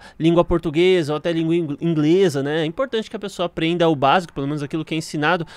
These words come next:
até o ensino médio, que já é, um, já é algo básico do básico do básico, né? Eu posso tirar o exemplo, é, ah, de uma pessoa que um tempo atrás veio conversar comigo,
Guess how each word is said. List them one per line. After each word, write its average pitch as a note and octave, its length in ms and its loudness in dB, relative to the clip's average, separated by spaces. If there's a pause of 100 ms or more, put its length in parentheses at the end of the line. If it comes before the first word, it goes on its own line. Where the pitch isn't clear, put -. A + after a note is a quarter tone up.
(160)
até D3 340 0
o D3 80 -2
ensino D3 380 -4
médio, F3 360 0
que F#3+ 520 -4 (240)
já F3 260 2
é, F3+ 300 4 (100)
um, D3 160 -4 (340)
já E3+ 280 4
é G3 120 6
algo E3+ 400 4 (540)
básico F#3 720 4
do D#3+ 100 -2
básico D#3+ 560 2
do C#3+ 120 -4
básico, D3+ 320 6 (260)
né? D#3 220 -2 (240)
Eu C#3 100 -6
posso E3+ 220 0
tirar F3+ 160 0
o F#3 80 4
exemplo, D#3 420 0 (400)
é, C3+ 760 0 (360)
ah, B2 460 -4 (560)
de D#3 160 0
uma A3 140 4
pessoa A3 640 2
que E3+ 420 -4
um D#3+ 120 -4
tempo F3 200 -6
atrás E3 460 2
veio E3+ 320 0
conversar D#3+ 460 -2
comigo, A3 640 -2